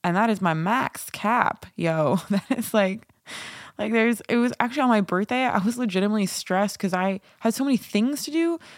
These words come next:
Like, I went to the gym, and then I went to go meet one of my friends for food, and then I, like, committed to a comedy show, which was decent. It was all right, but man, after hanging out with so many comedians from my Clubhouse days, like, stand-up has lost so much of its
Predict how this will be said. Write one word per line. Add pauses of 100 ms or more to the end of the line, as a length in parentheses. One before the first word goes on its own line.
Like,
I
went
to
the
gym, (340)
and
then
I
went
to
go
meet
one
of
my
friends
for
food, (240)
and
then
I,
like,
committed
to
a
comedy
show, (280)
which
was
decent.
It
was
all
right,
but (600)
man,
after
hanging
out
with
so
many
comedians
from
my
Clubhouse
days,
like, (320)
stand-up (220)
has
lost
so
much
of
its